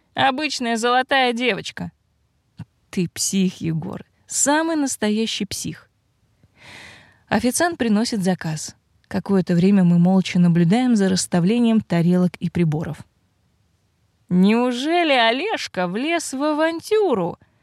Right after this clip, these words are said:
интересуется Егор, стоит нам вновь остаться в относительном уединении.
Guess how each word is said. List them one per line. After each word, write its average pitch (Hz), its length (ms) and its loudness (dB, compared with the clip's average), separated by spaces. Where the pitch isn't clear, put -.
интересуется 175 800 0
Егор, 214 400 0
стоит - 400 -2
нам 247 200 2
вновь 226 280 -2
остаться 240 500 -2
в 202 60 -2
относительном 190 760 2
уединении. 180 800 2